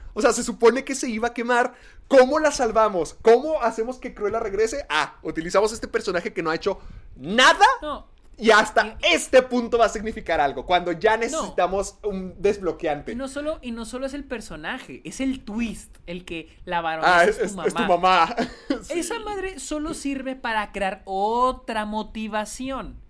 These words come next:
Speaker 2: Y para creer, para generar la motivación de, ah, quiero quedarme con la casa, con la mansión.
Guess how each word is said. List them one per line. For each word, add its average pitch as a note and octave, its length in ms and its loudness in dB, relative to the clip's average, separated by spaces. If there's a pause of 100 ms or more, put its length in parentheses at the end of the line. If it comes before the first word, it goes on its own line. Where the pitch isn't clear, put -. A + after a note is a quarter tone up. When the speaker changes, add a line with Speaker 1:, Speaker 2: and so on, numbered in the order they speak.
(320)
Speaker 2:
Y A#3 120 -4
para A3 300 -6
creer, G#3+ 540 -8
para G#3 180 -4
generar G3+ 400 -8
la A#3 100 -8
motivación G3+ 580 -8
de, A3+ 140 -10
ah, G#3+ 220 -8
quiero F#3 220 -10
quedarme F3 500 -8
con E3 240 -10
la C3 160 -14
casa, F#3 400 -6
con D3 140 -16
la C#3+ 100 -16
mansión. C#3 460 -14